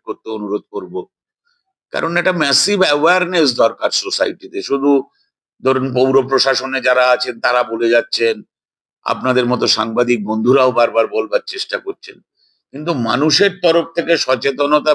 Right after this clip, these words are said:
বৃদ্ধি পেয়ে, মানুষ যদি মানুষকে প্রতিবাদ বা প্রতিহত না করতে পারে, একটা কাউন্সিলরের পক্ষে তার এলাকার যে যদি চার হাজার মানুষ থাকেন, একটা কাউন্সিলরের পক্ষে সম্ভব নয়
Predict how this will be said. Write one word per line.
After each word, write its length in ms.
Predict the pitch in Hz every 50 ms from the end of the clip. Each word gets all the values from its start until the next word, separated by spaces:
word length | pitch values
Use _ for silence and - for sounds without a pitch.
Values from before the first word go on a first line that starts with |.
| 127
বৃদ্ধি 320 | 117 127 127 117 107 139 127 117
পেয়ে, 180 | 147 143 147 143 - - - _ _ _ _ -
মানুষ 360 | 107 117 135 147 165 180 190 170 - 160
যদি 160 | 175 165 160 165 151 143
মানুষকে 360 | 143 151 151 147 - - 151 131 117
প্রতিবাদ 440 | 131 131 117 127 139 135 135 139 139 123
বা 100 | 120 135 - -
প্রতিহত 440 | 127 123 123 127 127 123 127 123 131 127 117 113
না 80 | 110 110 -
করতে 240 | 117 113 101 - 117 101 -
পারে, 240 | 107 110 110 107 101 85 - _ _ _ _ _ _ _ _ _ _ _ -
একটা 320 | 123 123 - - - - 131 127 -
কাউন্সিলরের 640 | 135 139 156 160 165 - 170 165 160 165 170 165 160 143 131
পক্ষে 240 | 147 147 - - 156
তার 260 | 139 - 143 139 139 147 147
এলাকার 380 | 147 151 151 151 156 151 151 147 139 - _ _ _ _ _ _ _ _ 120
যে 140 | 117 143 147 131 139
যদি 180 | 143 143 147 147 143 131 101 - - - - _ _ _ _ _ _
চার 180 | - 147 139 135
হাজার 260 | 151 156 165 170 170 160
মানুষ 260 | 151 147 143 139 127 - - 123
থাকেন, 280 | 113 110 107 110 104 - - _ _ -
একটা 140 | - - 139 -
কাউন্সিলরের 560 | - 131 131 135 - 135 135 139 135 135 135 127
পক্ষে 220 | 127 127 - 135 123 -
সম্ভব 300 | 107 110 113 113 123 123 117 117
নয় 160 | 117 110 -